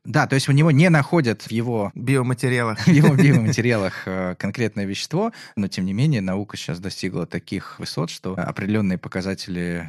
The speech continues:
Speaker 1: анализов крови позволяют сделать вывод, что спортсмен употреблял какие-то запрещённые вещества.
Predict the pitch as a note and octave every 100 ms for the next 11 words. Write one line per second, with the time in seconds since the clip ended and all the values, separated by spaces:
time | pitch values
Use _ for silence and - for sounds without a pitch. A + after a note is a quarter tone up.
0 | D2 - F#2 F2+ E2 - - D#3 D3+ F#2
1 | E2+ F#2 F#2 G2+ F2 - B2+ D3 - -
2 | - F2 G#2+ B2+ C3 G2 G2 F#2+ F#2+ B2
3 | - - G2+ G#2 E2+ D#2+ D#2 - G2 F#2
4 | F2 F2 F#2+ - - D#2+ D#2